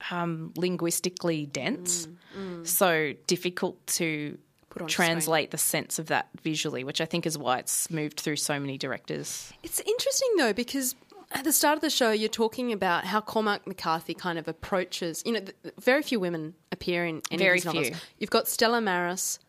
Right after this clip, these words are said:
Speaker 2: That's the first female main character
Speaker 1: Mm-hmm.
Speaker 2: out of twelve novels.
Speaker 1: Yeah, he's got one other main character in his second novel who's a
Speaker 2: Mm.
Speaker 1: woman.
Speaker 2: And then I think we should talk about the fact when we,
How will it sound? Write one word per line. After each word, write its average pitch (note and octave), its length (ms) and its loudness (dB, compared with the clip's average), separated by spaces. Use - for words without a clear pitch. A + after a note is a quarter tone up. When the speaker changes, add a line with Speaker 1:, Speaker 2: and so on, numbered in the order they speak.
Speaker 2:
That's G3 160 -2
the A3 60 0
first A#3+ 520 2
female A#3 600 2
main A3+ 240 4
character A3+ 480 -4
Speaker 1:
Mm-hmm. G#3 240 0
Speaker 2:
out F#3+ 160 4
of F3+ 240 0
twelve A#3 380 2
novels. G4+ 460 -2
Speaker 1:
Yeah, G3+ 140 8
he's G#3 220 2
got G#3 200 6
one G#3+ 220 6
other A3+ 160 4
main G#3 220 6
character E3+ 480 4
in E3 80 0
his D#3+ 100 0
second D3+ 720 -2
novel D3+ 300 -2
who's A#3+ 340 0
a D#3 40 0
Speaker 2:
Mm. D3+ 120 -6
Speaker 1:
woman. C#3 480 -4
Speaker 2:
And D4+ 200 4
then F#4+ 160 2
I D#4 60 4
think G4 220 2
we A4 60 4
should D4+ 180 0
talk B3 140 2
about G#3+ 160 2
the - 60 -6
fact A3+ 240 2
when G#3 160 4
we, G3+ 100 2